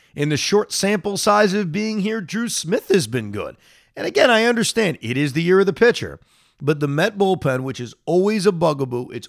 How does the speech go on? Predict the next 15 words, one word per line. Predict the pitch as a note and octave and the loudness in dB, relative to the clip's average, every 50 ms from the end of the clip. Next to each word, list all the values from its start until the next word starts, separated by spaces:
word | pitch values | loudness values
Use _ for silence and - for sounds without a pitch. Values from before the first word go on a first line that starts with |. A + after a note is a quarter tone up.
| _ _ | _ _
always | C#3 C#3+ D#3+ F3 G3 G#3 F#3+ | -2 0 2 2 2 2 2
an | F#3 G3 E3+ | 2 2 2
issue, | D3 C3 - - C3+ B2+ B2 A#2+ - _ _ _ _ _ | 0 0 -2 -2 -2 -4 -4 -6 -10 _ _ _ _ _
has | - - - D3+ F3 F#3+ G3+ F3+ D#3+ | -14 -6 -2 2 2 2 2 2 2
not | F3+ E3+ E3+ F3 E3+ D#3 | 2 2 2 2 2 0
been | D#3+ D#3 | -2 -2
an | D3+ D3+ | -2 -2
issue | E3 D#3+ - - D3+ C#3 | -4 -4 -4 -6 -6 -4
this | B2 B2 A#2 - - G#2+ | -4 -6 -6 -6 -8 -8
year. | G#2+ G#2 G#2 G#2 G#2+ - _ _ _ _ _ - | -6 -6 -6 -6 -8 -12 _ _ _ _ _ -10
And | C3 | -6
believe | C3 C#3 C#3+ E3 F#3+ G3+ G#3 | -6 -2 0 0 0 2 2
it | A3 | 2
or | A3+ | 4
not, | A#3 B3+ B3 A3+ F#3 D#3 D3 - _ | 6 8 8 8 8 6 4 -2 _